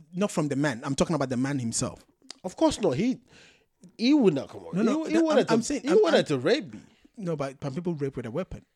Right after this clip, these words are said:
Speaker 1: Some people will, will put a weapon
Speaker 2: She's
Speaker 1: on you and
Speaker 2: fifteen. You wouldn't have done
Speaker 1: No,
Speaker 2: that.
Speaker 1: like, dude, trust me.
Speaker 2: You're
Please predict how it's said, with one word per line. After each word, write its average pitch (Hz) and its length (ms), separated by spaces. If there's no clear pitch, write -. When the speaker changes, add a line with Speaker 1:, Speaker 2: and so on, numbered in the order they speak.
Speaker 1:
Some 131 160
people 135 300
will, 113 120
will 113 180
put 131 200
a 120 60
weapon 123 120
Speaker 2:
She's 247 80
Speaker 1:
on 240 60
you 277 80
and 226 80
Speaker 2:
fifteen. 240 340
You 175 100
wouldn't 156 280
have 127 100
done 107 80
Speaker 1:
No, 127 220
Speaker 2:
that. - 100
Speaker 1:
like, 135 140
dude, 135 240
trust - 260
me. 101 140
Speaker 2:
You're - 100